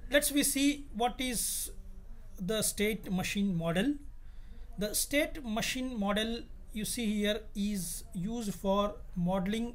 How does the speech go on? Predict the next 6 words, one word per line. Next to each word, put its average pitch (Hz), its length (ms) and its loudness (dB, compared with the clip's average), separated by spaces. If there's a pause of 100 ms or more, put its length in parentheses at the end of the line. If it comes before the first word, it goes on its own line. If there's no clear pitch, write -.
a 190 120 0
reactive 247 960 0 (160)
or 202 380 0 (200)
event 262 480 6
driven 151 480 0 (1400)
embedded 185 560 2